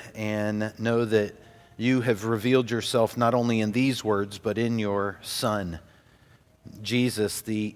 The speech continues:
image of the invisible God, God in the flesh, incarnate. And God, I pray that we this morning would not simply wonder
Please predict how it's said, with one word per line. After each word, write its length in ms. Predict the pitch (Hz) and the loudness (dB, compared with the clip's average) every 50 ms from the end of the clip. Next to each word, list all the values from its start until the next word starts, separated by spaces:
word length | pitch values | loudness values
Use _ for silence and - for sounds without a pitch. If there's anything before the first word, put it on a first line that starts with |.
| - - | -10 -4
image 680 | 135 135 135 131 123 110 104 98 95 98 92 - - - - | -2 0 0 0 0 0 -2 -2 -4 -6 -8 -10 -10 -8 -4
of 400 | 110 110 110 110 110 104 95 92 | -2 0 2 2 0 -2 -6 -8
the 340 | 95 104 104 104 104 101 - | -6 -4 -4 -4 -4 -6 -6
invisible 840 | 110 107 98 90 90 127 123 107 117 110 98 104 98 92 90 - - - 101 | -6 -6 -6 -2 0 0 0 0 -2 -2 -2 0 -2 -2 -4 -8 -12 -6 2
God, 440 | 110 107 101 95 87 82 82 82 - - - - _ _ _ _ _ - - _ _ _ - _ _ _ _ _ - - 87 | 4 4 4 4 2 -2 -6 -10 -12 -16 -20 -20 _ _ _ _ _ -20 -20 _ _ _ -20 _ _ _ _ _ -18 -6 -2
God 460 | 113 110 110 110 107 107 104 110 - | 2 2 4 4 4 4 2 0 0
in 200 | - 120 117 113 | -2 -2 0 0
the 80 | 101 95 | -2 -4
flesh, 580 | - - 110 113 101 92 90 - - - - 110 | -2 2 4 4 4 4 2 -4 -8 -8 -8 -8
incarnate. 760 | 110 98 92 - - 127 120 117 107 92 - - - - - - _ - - - _ _ _ _ _ _ - 101 98 | -8 -8 -8 -6 -4 -4 -2 -2 -4 -6 -8 -10 -16 -18 -18 -20 _ -20 -20 -20 _ _ _ _ _ _ -20 -18 -14
And 340 | 104 101 98 95 98 95 - - - | -10 -10 -8 -8 -8 -10 -12 -16 -2
God, 220 | 104 131 131 131 120 | 4 6 6 8 8
I 100 | 131 135 | 6 6
pray 400 | 131 - 143 147 139 131 117 117 | 6 4 4 4 4 6 4 4
that 300 | 107 113 113 104 - 117 | 4 4 4 4 2 -2
we 500 | 117 120 123 127 127 127 120 120 113 - - - - - _ - _ _ _ _ _ _ _ _ _ - - | -2 -2 0 0 0 0 0 -2 -2 -4 -8 -14 -20 -20 _ -20 _ _ _ _ _ _ _ _ _ -18 -12
this 300 | 101 110 123 120 - - | -4 -2 -2 -2 0 -2
morning 400 | 123 120 123 123 113 110 101 101 | 0 2 2 4 2 2 0 2
would 200 | 107 120 131 113 | 4 6 6 6
not 360 | 113 127 135 135 147 143 - - | 6 4 6 6 6 4 2 0
simply 840 | - - - - 135 139 131 - - 127 120 113 107 104 101 95 - - - - - - - _ | -2 0 2 2 0 0 0 -2 -2 0 0 2 0 0 -2 -6 -8 -14 -20 -20 -20 -20 -20 _
wonder 880 | - 104 104 107 127 131 139 139 135 123 113 98 78 85 90 98 - | -8 -6 2 4 6 6 6 4 2 2 2 0 0 -2 -4 -6 -8